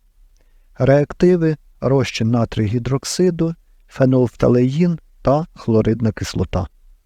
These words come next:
Завдання сьогоднішньої роботи — простежити за дослідами та оформити звіт,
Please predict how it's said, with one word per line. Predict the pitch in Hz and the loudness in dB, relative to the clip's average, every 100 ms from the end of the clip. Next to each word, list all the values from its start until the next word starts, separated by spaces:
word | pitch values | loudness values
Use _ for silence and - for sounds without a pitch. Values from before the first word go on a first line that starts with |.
| - _ _ _ _ - _ _ _ - | -20 _ _ _ _ -20 _ _ _ -10
Завдання | 104 123 123 127 131 117 104 101 - _ _ | 2 2 4 2 4 4 2 0 -8 _ _
сьогоднішньої | - 123 110 107 104 - 107 101 | -2 0 2 0 -2 -2 -2 0
роботи — | 104 101 151 185 151 143 - _ - | -2 0 0 2 -2 -4 -8 _ -4
простежити | 131 127 - 131 117 110 98 104 | -2 -2 0 2 2 -2 -4 -2
за | 107 92 | 0 0
дослідами | 87 95 104 - 143 170 175 185 - _ - _ | 0 -2 -2 -2 0 2 2 0 -4 _ -20 _
та | - 180 - | -2 0 0
оформити | 123 - 135 135 117 117 | -4 -2 0 0 0 -2
звіт, | 98 101 101 - | -2 -4 -6 -8